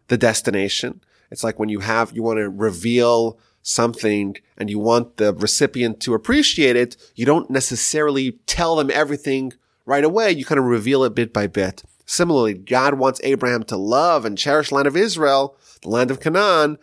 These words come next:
and therefore he doesn't reveal to him the destination. He makes it exciting for him, number one. Number two, Rashi says that the second reason why God did not reveal the destination is because he wanted to give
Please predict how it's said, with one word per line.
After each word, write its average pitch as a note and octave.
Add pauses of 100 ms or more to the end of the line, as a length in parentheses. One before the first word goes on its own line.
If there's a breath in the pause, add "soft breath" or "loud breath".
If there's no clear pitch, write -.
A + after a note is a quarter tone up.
(200 loud breath)
and B2+
therefore D3
he C#3
doesn't D3
reveal B2
to C#3+
him B2
the A#2
destination. B2+ (160 loud breath)
He -
makes B2+
it A#2+ (140)
exciting A2+
for F#2
him, E2+ (180)
number A2
one. F#2 (240 loud breath)
Number C#3
two, C#4+
Rashi D#3+
says A#2 (260 loud breath)
that B2+
the B2+
second G3+
reason C#3
why B2+
God B2+
did C3+
not A#2
reveal A2+
the A#2+
destination G#2
is B2+
because D3 (160 loud breath)
he D#3
wanted D3+
to C#3+
give C3